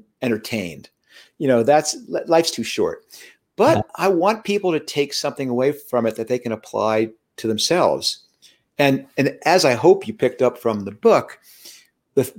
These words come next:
Speaker 1: biggest thing I learned from this whole career as an entrepreneur is that all of these same tips and tricks and secrets that I learned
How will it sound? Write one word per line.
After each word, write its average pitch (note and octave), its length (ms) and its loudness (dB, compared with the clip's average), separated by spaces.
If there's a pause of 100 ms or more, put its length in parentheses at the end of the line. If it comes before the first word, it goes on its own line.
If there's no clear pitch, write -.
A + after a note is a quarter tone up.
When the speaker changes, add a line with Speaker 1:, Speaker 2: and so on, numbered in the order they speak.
(140)
Speaker 1:
biggest C4+ 360 4
thing F3 160 2
I C#3 120 2
learned B2 500 0
from A#2 200 -4
this G#2+ 160 -4
whole C#3 300 0
career A#2 380 0
as A2 160 -2
an G#2+ 80 -8
entrepreneur A#2+ 640 -4
is G#2 140 -2
that A2+ 240 0 (600)
all G#3+ 380 8
of A3 120 4
these F3+ 220 0
same D3+ 380 -2
tips - 440 -4
and C3 120 -10
tricks - 520 -6
and A#2+ 160 -6
secrets B2 500 -4
that A#2 100 0
I A2+ 60 0
learned A2+ 480 -2